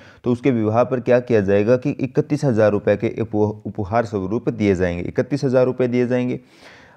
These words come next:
अगर लड़की दसवीं पास हो तो अतिरिक्त दस हज़ार रुपये दिए जाएंगे, इकतीस हज़ार दिए जाएंगे, उसके विवाह पर दस हज़ार, अ, इकतीस हज़ार दिए जाएंगे। अगर वो लड़की दसवीं पास है तो इकतीस हज़ार प्लस ये दस हज़ार दिए जाएंगे।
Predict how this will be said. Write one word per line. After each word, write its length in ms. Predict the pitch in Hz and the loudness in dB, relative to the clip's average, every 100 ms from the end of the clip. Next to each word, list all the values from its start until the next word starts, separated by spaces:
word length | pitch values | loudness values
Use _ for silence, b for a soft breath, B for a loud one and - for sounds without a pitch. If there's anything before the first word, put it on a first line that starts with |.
| - | -4
अगर 300 | 127 135 160 | -2 2 2
लड़की 420 | 156 135 120 143 135 | 2 -2 -2 -2 0
दसवीं 340 | 135 139 147 | 0 0 -2
पास 380 | 131 131 131 - - | 2 2 0 -6 0
हो 120 | 123 | 0
तो 120 | 123 | 2
अतिरिक्त 520 | - 117 123 135 - 107 | 0 0 0 -2 -2 -2
दस 220 | 123 120 | -2 0
हज़ार 220 | 101 98 | -2 0
रुपये 220 | 95 - | 0 -2
दिए 180 | 90 90 | -2 -2
जाएंगे, 340 | 85 90 90 92 b b b b b | -4 -4 -4 -8 b b b b b
इकतीस 420 | 117 143 143 160 | -2 -2 0 0
हज़ार 260 | 160 147 151 | 2 2 0
दिए 220 | 131 160 | 0 -2
जाएंगे, 400 | 143 123 101 87 _ _ _ 117 | -2 -4 -4 -8 _ _ _ -12
उसके 220 | 107 135 | -2 0
विवाह 320 | 110 107 120 | 2 0 0
पर 180 | 120 123 | -2 -2
दस 180 | 127 127 | -2 2
हज़ार, 200 | 131 127 | 2 2
अ, 200 | 92 - 117 | -2 -4 -4
इकतीस 400 | 110 127 127 131 | -2 -2 -4 0
हज़ार 200 | 131 113 | 0 2
दिए 160 | 127 | -2
जाएंगे। 220 | 127 127 123 | -2 -4 -4
अगर 240 | 131 123 143 | -2 2 2
वो 180 | 135 143 | 2 2
लड़की 380 | 123 120 - 135 | 0 -2 -2 -2
दसवीं 380 | 110 123 147 139 | 0 0 0 0
पास 280 | 135 135 143 | 2 2 0
है 140 | 143 147 _ | -6 -8 _
तो 60 | 131 | -6
इकतीस 360 | 127 139 156 | -2 0 2
हज़ार 180 | 139 131 | 4 2
प्लस 320 | 127 131 - | 4 0 2
ये 120 | 120 | 0
दस 60 | 113 | 2
हज़ार 300 | 113 101 92 | 2 2 0
दिए 160 | 87 87 | -2 -4
जाएंगे। 380 | 87 87 85 | -4 -6 -10